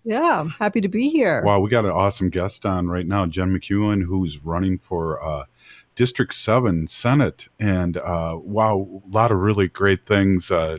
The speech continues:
Speaker 2: Jen's been saying. And one of the things I wanted to say, too, she talked about a little bit about the crisis. And, uh, and I was just thinking, because when I've always heard, uh, the word crisis, it's,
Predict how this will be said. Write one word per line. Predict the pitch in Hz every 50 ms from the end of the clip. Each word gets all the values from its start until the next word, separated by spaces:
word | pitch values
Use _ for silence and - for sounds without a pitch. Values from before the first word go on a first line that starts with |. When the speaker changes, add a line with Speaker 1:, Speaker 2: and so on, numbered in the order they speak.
| 76 -
Speaker 2:
Jen's | - 90 85 87 90 85 82 -
been | - 85 82
saying. | - - - 92 90 90 87 90
And | 90 87 82 80 80 _ - - - _
one | - 104 120 160
of | 156
the | 117
things | 92 - 101 95 90 92
I |
wanted | 90 90 90 90 90 85
to | 90
say, | - - - 92 87
too, | 87 - - 113 101
she | - - -
talked | 85 - - 95 87 85 - -
about | - 90 85 85
a | 82
little | 82 87 87
bit | 87 87 80
about | 78 78 78 - -
the | -
crisis. | - - - 90 92 104 - - - 85 73 - -
And, | 82 80 78 73 73
uh, | 76 71 71 69 - _ _ - - - - - _ _ -
and | 110 98 92 87 87 87
I | 76 82 90
was | 87 82 -
just | - 92 - -
thinking, | - 110 101 - 101
because | 87 90 - - - 92 82 85
when | 95 90 87
I've | 90 101 98
always | 104 98 101 98 92 82 -
heard, | - - - 98 98 95 92 90 90 90 85 90 87 85 _ _ _ -
uh, | - 85 78 73 73 73 73
the | 69 82
word | 80 90 101 92 80 -
crisis, | - - - 95 95 98 - - 104 92 - - -
it's, | 69 87 80 - - -